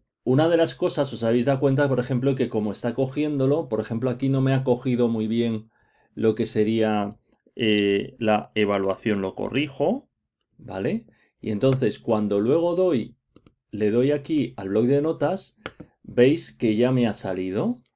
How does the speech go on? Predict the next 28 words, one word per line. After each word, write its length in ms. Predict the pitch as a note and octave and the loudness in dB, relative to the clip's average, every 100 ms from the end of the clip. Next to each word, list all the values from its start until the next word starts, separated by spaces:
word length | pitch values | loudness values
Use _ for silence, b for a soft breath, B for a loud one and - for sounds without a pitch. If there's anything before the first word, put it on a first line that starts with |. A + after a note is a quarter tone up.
| _ _ | _ _
me 140 | - A2 | -6 -6
ha 60 | |
salido 640 | G#2+ B2+ C3+ C#3 D#3+ - - | -2 0 2 2 0 -2 -4
lo 200 | G#2+ G#2+ | -2 -2
que 60 | |
está 160 | - A2+ | -4 -4
escrito, 720 | G#2+ - C#3+ C3+ D3 A3+ C4 _ _ _ _ - | -4 -2 -2 0 -2 -2 -6 _ _ _ _ -2
esto 300 | A#2+ B2 A2+ | -2 0 -2
es 100 | - | 0
en 120 | G#2+ | -2
el 120 | A2 | 0
ordenador, 760 | B2 B2 D3 D#3 F#3+ A#3+ C4+ _ _ - | 0 0 -2 0 2 0 -2 _ _ -16
porque 200 | G2+ G#2 | -10 -8
están 260 | A2 G#2+ | -4 -6
sincronizados, 1120 | G#2 A#2 G#2+ A#2+ B2 C3+ F#3 F#3+ G#3 B3 - _ _ _ _ _ | -4 -6 -2 -2 -2 -4 -2 0 0 -2 -10 _ _ _ _ _
y 340 | D#3+ G#3 B3 B3+ _ _ _ _ _ _ _ - | -4 -2 -2 -6 _ _ _ _ _ _ _ -4
lo 220 | G#2+ A2 | 4 4
único 300 | A#2 B2+ C#3 | 4 0 -2
que 100 | C#3 | -2
tengo 280 | C#3 C#3+ C#3+ | -2 -2 -2
que 80 | |
hacer 320 | D#3 C#3 F#3 F3+ | -4 -2 0 2
es 440 | G#3 A3+ - _ _ _ _ _ _ _ - | 0 -2 -14 _ _ _ _ _ _ _ -16
coger 480 | G#2+ - A2+ G#2 - - - _ | -8 -2 0 -2 -10 -20 -20 _
y 180 | B2 B2 | -6 -2
copiarlo 640 | C3 - A2 A2+ B2 C3 - | -4 0 0 0 0 -2 -6
en 220 | A#2 A#2+ C3+ | -4 -4 -6
observaciones. 1080 | G#2+ G#2 - G#2 - - - - - - _ | -10 -10 -6 -6 -8 -12 -14 -16 -20 -20 _